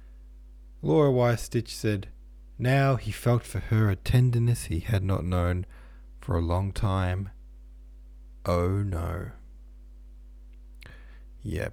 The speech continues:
pretty much. That was the only comment for this chapter from Laura Y. Stitch. Oh no. And I think that was all the discussion we needed for this chapter.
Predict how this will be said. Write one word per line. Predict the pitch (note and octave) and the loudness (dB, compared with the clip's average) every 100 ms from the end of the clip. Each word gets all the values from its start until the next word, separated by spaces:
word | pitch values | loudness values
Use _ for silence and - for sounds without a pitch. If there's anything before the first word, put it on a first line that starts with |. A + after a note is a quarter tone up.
| - | -2
pretty | A2+ C3 | 2 4
much. | A#2 D#2+ - - - - - - - - - - - - - - - - - | 4 2 -2 -10 -12 -12 -14 -18 -20 -20 -20 -18 -18 -18 -20 -20 -20 -20 -4
That | A2 C#3 | 0 2
was | C3+ | 0
the | A2+ A2+ | 2 4
only | B2+ D3 | 6 6
comment | B2 - B2 A2 D#2+ E2 - - - - - - | 2 2 2 2 -2 -6 -12 -14 -18 -20 -20 -14
for | - | -6
this | F#2 F2+ - | -2 -2 -4
chapter | - F#2 - - - - - | -2 -2 -4 -12 -12 -18 -20
from | - - F2+ | -12 -6 -4
Laura | F2 F#2+ F#2 | 0 0 2
Y. | F2+ F2+ | 0 -2
Stitch. | - B2+ C3 - - - - - - | -2 -2 -2 -8 -14 -20 -20 -20 -4
Oh | A2 A2 A#2 | 2 6 6
no. | F#2 E2+ D2+ - - - - - - - - - - - | 4 2 -2 -6 -14 -20 -20 -20 -20 -20 -20 -20 -20 -4
And | A#2+ A#2+ A#2 A#2+ | 2 6 6 6
I | A#2+ | 2
think | - D3+ D3 - - - | 2 0 -2 -12 -18 -4
that | G#2+ E3 | 0 2
was | D#3 | 6
all | C#3+ | 6
the | C#3 | 6
discussion | B2+ A#2+ - C3+ B2 B2+ | 4 0 4 6 6 4
we | B2+ | 6
needed | B2 D3+ A#2 | 6 6 4
for | - | 0
this | F2 F2 | -4 -4
chapter. | - E2+ - F2+ | -4 -4 -4 -8